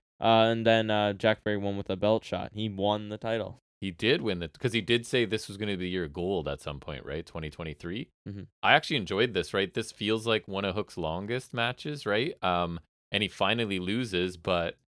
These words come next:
Speaker 2: only due to lots of cheating and stuff. And
Speaker 1: Oh, yeah. Has he not lost before?
Speaker 2: No.
Speaker 1: <laughs> Yeah.
Speaker 2: I'm pretty sure that's his first loss, right? And Jungle Boy's new heel character picks up a win and, like, <laughs> my notes say kind of in brackets, a championship.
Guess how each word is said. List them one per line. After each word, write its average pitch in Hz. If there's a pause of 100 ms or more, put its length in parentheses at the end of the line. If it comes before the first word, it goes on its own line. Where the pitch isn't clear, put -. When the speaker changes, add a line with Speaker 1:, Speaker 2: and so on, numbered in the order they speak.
(300)
Speaker 2:
only 123
due 107
to 101
lots 87
of 85
cheating 98
and 80
stuff. 87
And 98
Speaker 1:
Oh, 120
yeah. 156
Has 104
he 131
not 151
lost 104
before? -
Speaker 2:
No. 92
Speaker 1:
<laughs> -
Yeah. 427
Speaker 2:
I'm 175
pretty 101
sure 104
that's 87
his 85
first 90
loss, 85
right? - (380)
And 113
Jungle 120
Boy's 123
new 107
heel 101
character 101
picks -
up 101
a 98
win 95
and, 90
like, 82 (120)
<laughs> -
my 107
notes 85
say 80
kind 85
of 78
in 80
brackets, 78
a -
championship. 85